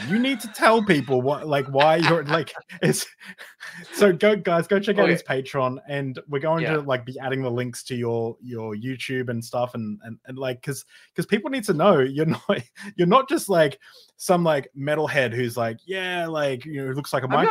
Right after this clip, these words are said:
Speaker 1: Minecraft
Speaker 2: just
Speaker 1: player."
Speaker 2: some
Speaker 1: You're
Speaker 2: metalhead who drinks rye all day.
Speaker 1: <laughs> Yeah, yeah. You know your stuff. Like, you're, you're a Bible scholar, and you're an active Bible scholar, which is
Speaker 2: So
Speaker 1: so cool.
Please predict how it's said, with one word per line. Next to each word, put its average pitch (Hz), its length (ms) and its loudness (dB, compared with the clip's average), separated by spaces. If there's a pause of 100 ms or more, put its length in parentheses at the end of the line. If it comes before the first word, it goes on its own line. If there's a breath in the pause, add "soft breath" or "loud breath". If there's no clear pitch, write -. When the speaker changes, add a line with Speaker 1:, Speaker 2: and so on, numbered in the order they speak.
Speaker 1:
Minecraft - 60 4
Speaker 2:
just - 100 2
Speaker 1:
player." - 120 0
Speaker 2:
some 247 160 2
Speaker 1:
You're 185 80 8
Speaker 2:
metalhead 185 520 4
who 123 80 -12
drinks 156 360 -8
rye 135 320 -2
all 92 220 -4
day. 95 340 -12
Speaker 1:
<laughs> - 40 -20 (360)
Yeah, 139 380 -8
yeah. 135 280 -4 (320 loud breath)
You 180 120 -2
know 214 120 2
your 247 160 -2
stuff. 139 340 -2
Like, 135 160 -6
you're, 156 160 -2
you're 151 220 -4
a 147 40 -6
Bible 156 360 0
scholar, 127 260 -8
and 131 80 -6
you're 151 120 -6
an - 80 -20
active 190 360 -6
Bible 120 220 -2
scholar, 104 240 -12
which 107 180 -14
is 117 60 -6
Speaker 2:
So - 80 -2
Speaker 1:
so 147 120 -6
cool. 95 360 -10